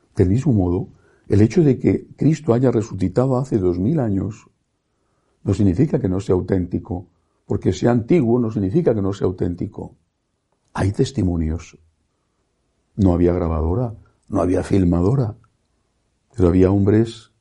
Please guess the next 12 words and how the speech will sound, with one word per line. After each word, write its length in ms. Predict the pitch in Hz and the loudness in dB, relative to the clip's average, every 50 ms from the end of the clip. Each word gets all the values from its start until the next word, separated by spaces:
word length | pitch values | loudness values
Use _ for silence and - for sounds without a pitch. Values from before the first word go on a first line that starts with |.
| _ _ _ _ _ _ _ _ - | _ _ _ _ _ _ _ _ -6
y 80 | 95 82 | -6 -4
mujeres 680 | 62 60 - - 98 104 139 131 - - - - - - _ _ _ _ _ _ _ _ _ _ _ _ _ _ | -4 -4 -4 -2 -2 -2 -2 -2 -6 -10 -18 -20 -20 -20 _ _ _ _ _ _ _ _ _ _ _ _ _ _
que 80 | - 98 | 2 2
lo 100 | 92 85 | 4 4
vieron, 360 | 90 95 107 107 123 123 127 | 4 6 6 6 6 4 4
lo 80 | 110 95 | 2 0
escucharon, 560 | - - - 98 - - 98 98 107 107 104 | -2 -2 -6 -4 2 2 2 4 4 2 2
lo 120 | 98 92 92 | 2 0 0
tocaron 540 | - - - 104 101 98 101 104 - - - _ _ _ _ _ _ _ _ _ _ _ - | -2 -2 0 2 2 2 0 -2 -4 -8 -14 _ _ _ _ _ _ _ _ _ _ _ -16
y 80 | - - | -10 -4
son 200 | - 104 104 98 | -2 -2 -2 -2
testigos. 640 | - - - - - - - - 85 - - _ | -4 -8 -8 -10 -10 -8 -8 -8 -10 -10 -16 _